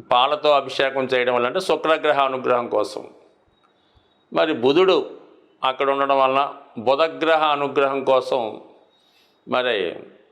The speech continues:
విష్ణుమూర్తిని అభిషేకం చేయడం వల్ల, అంటే వెంకటేశ్వర స్వామికి అభిషేకం చేయడం వల్ల,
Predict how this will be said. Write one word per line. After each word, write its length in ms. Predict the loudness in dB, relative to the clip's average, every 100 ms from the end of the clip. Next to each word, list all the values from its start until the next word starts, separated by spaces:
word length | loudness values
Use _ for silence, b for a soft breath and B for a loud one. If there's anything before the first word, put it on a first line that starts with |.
| _ _ _ _ _
విష్ణుమూర్తిని 880 | -8 -6 -4 -2 2 0 0 -2 -2 -6 -16 _ _ _ _ _ _ -4 -4
అభిషేకం 480 | -2 -2 0 0 0
చేయడం 220 | 0 2 0
వల్ల, 140 | 0 -2
అంటే 100 | 0
వెంకటేశ్వర 380 | -2 0 -2 0
స్వామికి 260 | -2 0 -2
అభిషేకం 380 | -2 -2 -2 -2 -2
చేయడం 240 | -2 0 -2
వల్ల, 160 | 0